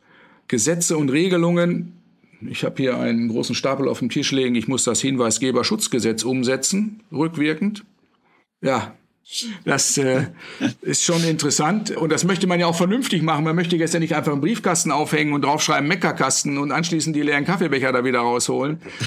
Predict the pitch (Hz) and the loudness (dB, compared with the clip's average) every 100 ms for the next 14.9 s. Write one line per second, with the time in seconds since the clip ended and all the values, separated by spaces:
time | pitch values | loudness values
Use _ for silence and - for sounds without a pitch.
0 | - 156 156 160 - 170 175 165 160 233 | -2 0 2 2 2 2 2 2 0 0
1 | 202 135 131 127 123 135 139 147 143 135 | -2 0 0 0 0 -2 0 0 0 -4
2 | - - - - _ _ - 151 156 143 | -12 -20 -20 -20 _ _ -4 -2 0 0
3 | 135 165 - 185 165 170 165 120 127 170 | -2 -2 0 0 2 2 0 2 2 2
4 | 208 208 - 165 - - - 175 156 - | 0 0 -2 -4 -10 -10 -8 -6 -4 -2
5 | 147 151 143 143 143 170 147 147 151 143 | -2 -2 0 2 2 0 0 0 0 0
6 | 139 147 - 143 139 120 104 - _ _ | 0 0 0 0 -2 -2 -6 -10 _ _
7 | _ _ _ _ _ - 151 170 170 196 | _ _ _ _ _ -4 0 2 2 2
8 | 185 156 - 208 196 139 135 151 151 139 | 2 2 2 2 4 2 2 2 2 2
9 | 135 180 151 123 113 131 127 185 165 - | 2 2 2 2 0 0 0 0 0 0
10 | 180 151 - 113 101 98 92 95 101 98 | 0 -2 -2 -2 -2 -2 -2 -2 -4 -6
11 | 107 - 120 117 120 120 156 139 123 160 | -8 -8 -4 -2 -2 0 -2 0 0 0
12 | 135 143 120 135 123 117 151 139 117 - | 0 0 0 0 0 0 0 2 0 2
13 | 107 110 113 113 127 151 135 120 135 123 | 2 2 2 0 0 0 -2 0 0 0
14 | 117 95 135 127 - 101 110 107 - | 0 0 0 0 0 -2 -2 -2 -6